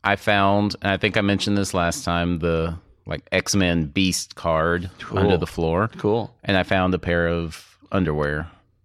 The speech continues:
Speaker 2: Yeah.
Speaker 1: from the, I guess, maybe eighties.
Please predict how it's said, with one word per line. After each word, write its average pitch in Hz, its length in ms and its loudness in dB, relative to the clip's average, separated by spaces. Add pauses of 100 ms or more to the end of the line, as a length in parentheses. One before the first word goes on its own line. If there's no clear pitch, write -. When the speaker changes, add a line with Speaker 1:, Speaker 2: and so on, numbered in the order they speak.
(140)
Speaker 2:
Yeah. 123 220 0 (180)
Speaker 1:
from 82 240 -2
the, 80 280 -2 (220)
I - 80 -14
guess, - 280 -10
maybe 73 260 -6
eighties. 76 600 -8